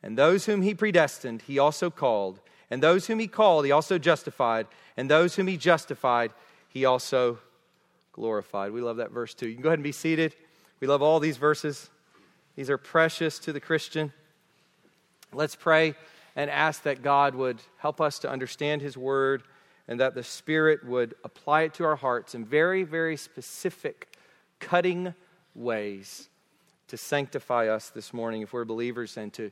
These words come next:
to, to just radically rebirth us if we're not. If you're not a believer this morning, I'm praying that the Lord will just mercifully shine the light of the knowledge of the glory of Christ on your heart and that you will be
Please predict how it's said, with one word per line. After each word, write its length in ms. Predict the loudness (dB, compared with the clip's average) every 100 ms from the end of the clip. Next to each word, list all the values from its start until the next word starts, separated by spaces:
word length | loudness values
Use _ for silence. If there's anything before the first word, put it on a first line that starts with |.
| _ _ _ _
to, 140 | -18 -18 _
to 100 | -10
just 220 | -8 -8
radically 680 | 0 2 2 0 -4 -6 -6 -12 _ _ _ _
rebirth 640 | -10 -6 -2 0 0 0 -6
us 400 | -6 -10 -18 -20 _ _ _ _
if 300 | -8 -8 -10
we're 520 | -16 -12 -6 -6 -6 -8
not. 400 | -10 -8 -10 -12 -18
If 140 | -14
you're 100 | -6
not 160 | -2 -2
a 40 |
believer 300 | -2 -4 -4
this 220 | -8 -8
morning, 300 | -6 -6 -6 -12 _ _ _
I'm 120 | -14
praying 300 | -4 0 0
that 120 | -2 -6
the 100 | -6
Lord 300 | -4 -4 -6
will 120 | -10
just 220 | -12 -10
mercifully 640 | -6 -4 -4 -6 -12 -10
shine 800 | -10 -8 -4 -2 0 -2 -4 -10 -16 _ _ _ _
the 80 | -14
light 360 | -2 2 2 0
of 80 | -8
the 80 | -8
knowledge 460 | -4 -2 -2 -4 -8
of 80 |
the 80 | -12
glory 380 | -10 -6 -4 -4
of 120 | -6
Christ 440 | -8 -6 -6 -8 -12
on 260 | -8 -8 -6
your 220 | -6 -8
heart 500 | -8 -8 -8 -12 -20 _ _ _ _ _
and 100 | -16
that 100 | -14
you 140 | -10 -10
will 120 | -10
be 400 | -8 -8 -8